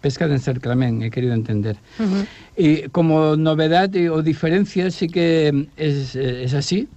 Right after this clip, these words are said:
Speaker 1: que en la pesca del sonso que hemos hecho vedas desde que existe la, la norma para que regula la pesca del sonso en el año ochenta y siete, y nunca jamás hemos comprado, cobrado una sola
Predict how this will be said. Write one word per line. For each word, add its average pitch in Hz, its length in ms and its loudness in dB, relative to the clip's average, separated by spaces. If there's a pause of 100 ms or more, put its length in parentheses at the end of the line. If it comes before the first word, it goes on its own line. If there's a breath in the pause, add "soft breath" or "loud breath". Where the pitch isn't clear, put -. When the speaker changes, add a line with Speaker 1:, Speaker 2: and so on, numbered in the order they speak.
(220)
Speaker 1:
que 147 100 -2
en 135 120 0
la 131 160 0
pesca 151 280 -2
del 160 160 2
sonso 170 380 0
que 147 100 -2
hemos 147 220 0
hecho 156 200 -4
vedas 160 380 0
desde 123 380 -2
que 120 80 -4
existe 131 360 -4
la, 135 280 0
la 131 500 0
norma 139 440 0
para 131 200 -2
que 123 140 -6
regula 131 260 0
la 135 120 0
pesca 131 240 -4
del 131 100 -2
sonso 147 300 -4
en 127 80 0
el 139 100 2
año 143 140 2
ochenta 139 320 -2
y 131 40 -2
siete, 160 360 -2 (500 loud breath)
y 160 100 2
nunca 170 460 2
jamás 160 480 -2 (100)
hemos 143 280 0
comprado, 139 460 0 (100)
cobrado 143 520 0
una 139 200 2
sola 139 400 -4